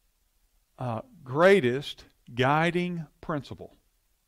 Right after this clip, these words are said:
I think you'll agree Sunday. Life's, some s-, more stuff God gave me while I, I was away that I'm, uh, gonna, uh, share with you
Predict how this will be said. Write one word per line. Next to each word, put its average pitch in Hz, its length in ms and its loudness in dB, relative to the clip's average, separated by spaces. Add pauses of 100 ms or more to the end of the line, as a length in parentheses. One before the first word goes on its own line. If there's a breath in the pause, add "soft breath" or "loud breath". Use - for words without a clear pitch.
(2000)
I - 60 -20
think 165 180 -4
you'll 165 160 -2
agree 131 300 -4
Sunday. 110 480 -8 (840 soft breath)
Life's, 117 420 -6 (260)
some 127 180 -14
s-, - 120 -20
more 160 220 -4
stuff - 380 -2
God 127 240 0
gave 123 240 -2
me 107 180 -10 (140)
while 117 320 -4
I, 120 240 -6 (120)
I 117 120 -6
was 107 220 -10
away 107 300 -6
that 104 140 -6
I'm, 107 240 -6 (420 soft breath)
uh, 101 160 -8
gonna, 104 340 -8 (220)
uh, 104 140 -12
share 110 280 -6
with 104 180 -8
you 98 120 -10